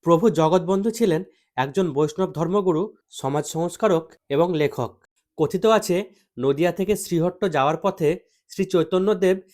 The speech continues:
এখানেই জগৎবন্ধুর পূর্বপুরুষ বাসুদেব চক্রবর্তীর গৃহে অবস্থান করেছিলেন,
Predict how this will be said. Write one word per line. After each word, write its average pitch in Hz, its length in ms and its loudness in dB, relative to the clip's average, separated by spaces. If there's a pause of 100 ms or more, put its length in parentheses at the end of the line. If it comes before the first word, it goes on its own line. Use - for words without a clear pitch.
(220)
এখানেই 175 360 0
জগৎবন্ধুর 180 640 0
পূর্বপুরুষ 190 560 0 (320)
বাসুদেব 160 540 -2
চক্রবর্তীর 185 580 -2
গৃহে 165 340 2 (300)
অবস্থান 147 400 -2
করেছিলেন, 131 460 -2